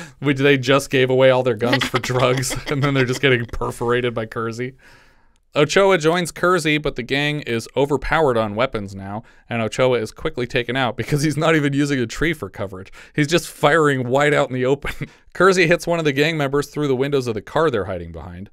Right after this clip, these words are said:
Speaker 1: and then Cutter, the <laughs> Larry Fishburne gangster, tries to shield his face with a boombox,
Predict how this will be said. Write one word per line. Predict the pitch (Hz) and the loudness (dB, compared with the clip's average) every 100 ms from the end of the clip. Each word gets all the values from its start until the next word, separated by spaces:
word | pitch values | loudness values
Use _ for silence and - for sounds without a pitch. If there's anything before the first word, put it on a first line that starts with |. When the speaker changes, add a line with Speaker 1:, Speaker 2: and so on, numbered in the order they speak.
| _ _ - | _ _ -6
Speaker 1:
and | 131 | -2
then | 147 | -2
Cutter, | 139 185 170 160 | 2 2 4 2
the | 139 131 | 0 0
<laughs> | 170 | 2
Larry | 147 147 | 2 2
Fishburne | - 160 - 143 135 | 0 -4 -2 -2 -2
gangster, | 117 120 - 143 143 - _ | 0 -4 -2 -4 -6 -10 _
tries | - 151 151 | -2 -2 0
to | 147 | -4
shield | - 165 147 | 2 2 4
his | 135 - | 0 0
face | 143 147 | -4 -2
with | 139 | -2
a | 120 | -4
boombox, | 107 147 151 95 101 - - | -2 -2 -2 -6 -8 -8 -8